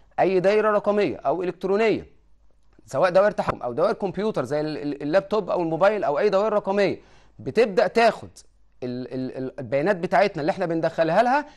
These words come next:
في شكل أرقام. الأرقام دي بتبقى رقم من ضمن الأرقام من الأنظمة العددية الأربعة اللي إحنا لسه ذاكرينها. طيب الرقم ده بيحصل له إيه؟ بيبدأ يتخزن داخل سيل أو ديجيت، خلية واحدة أو خانة واحدة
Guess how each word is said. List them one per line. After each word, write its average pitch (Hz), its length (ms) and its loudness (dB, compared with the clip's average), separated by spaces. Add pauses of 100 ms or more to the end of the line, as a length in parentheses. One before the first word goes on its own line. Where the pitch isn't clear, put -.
(140)
في 131 140 -10
شكل 214 340 -2
أرقام. 208 540 4 (500)
الأرقام 185 560 0
دي 285 280 -2 (420)
بتبقى 135 480 0
رقم 226 260 4
من 160 240 0
ضمن 214 220 0
الأرقام 185 420 -2
من 196 100 -2
الأنظمة 160 380 -4
العددية 147 340 -2
الأربعة 180 340 0
اللي 185 100 0
إحنا 170 160 -6
لسه 185 240 -4
ذاكرينها. 160 380 -2 (480)
طيب 123 320 -2
الرقم 214 440 0
ده 220 100 2
بيحصل 226 420 -2
له 202 80 2
إيه؟ 202 200 4
بيبدأ 185 420 -2
يتخزن 190 680 -4
داخل 175 500 0 (260)
سيل 220 400 0
أو 135 160 -2
ديجيت، 220 440 0 (200)
خلية 180 360 0
واحدة 202 300 4
أو 143 140 -2
خانة 196 300 2
واحدة 233 380 2